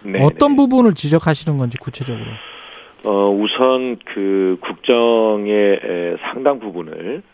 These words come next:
Speaker 1: 어, 검찰 권력에게 넘겨주고 있습니다. 어, 지금 이제 법-, 법무부 장관에게 검찰 인사를 통해서,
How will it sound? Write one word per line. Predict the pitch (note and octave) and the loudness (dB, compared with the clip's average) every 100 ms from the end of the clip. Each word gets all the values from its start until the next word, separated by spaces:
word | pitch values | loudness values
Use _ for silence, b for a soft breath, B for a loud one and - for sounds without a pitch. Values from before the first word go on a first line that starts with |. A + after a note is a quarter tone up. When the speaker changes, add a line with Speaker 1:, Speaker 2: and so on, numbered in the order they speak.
| _ | _
Speaker 1:
어, | E2+ E2+ F#2 | -18 -16 -16
검찰 | - G2+ G#2 - C#3+ C3+ | -10 -8 -6 0 0 4
권력에게 | A#2+ G#2+ G2+ F#2 F2 E2+ E2 E2 D#2+ - _ - E2+ E2 D#2+ | 2 4 2 2 0 0 -2 -2 -4 -10 _ -8 -6 -6 -6
넘겨주고 | D#2 E2+ F#2 A2 B2+ A#2+ | -6 -6 0 0 0 -2
있습니다. | F2 - D2+ D#2 G2+ G2+ - B B B B - | -4 -6 -20 -8 -4 -4 -6 B B B B -12
어, | F2 F2 F2+ F#2+ - - | -8 -8 -8 -10 -14 -10
지금 | F2+ | -8
이제 | E2+ F2 | -4 -6
법-, | - - - _ | -4 -6 -8 _
법무부 | - F2 F#2+ F2+ | -4 0 0 2
장관에게 | F#2 F2 F2 F2 E2+ E2 E2 E2 F#2+ - - _ - F2 F2 E2 B2+ - B B B - | 0 0 2 2 2 -2 -8 -14 -16 -18 -20 _ -6 -4 -2 0 0 -2 B B B -12
검찰 | F2+ E2+ - F#2 E2+ E2+ E2 - - D#2+ - - | -10 -10 -4 -2 0 0 -2 -2 -4 -4 -4 -6
인사를 | G2 F#2+ E2+ E2+ D#2+ D#2+ - - - - - E2+ - | -4 -4 -4 -4 -2 -2 -2 -4 -6 -6 -6 -6 -6
통해서, | - B2 F2 B2 G2+ | -4 -2 0 -2 -4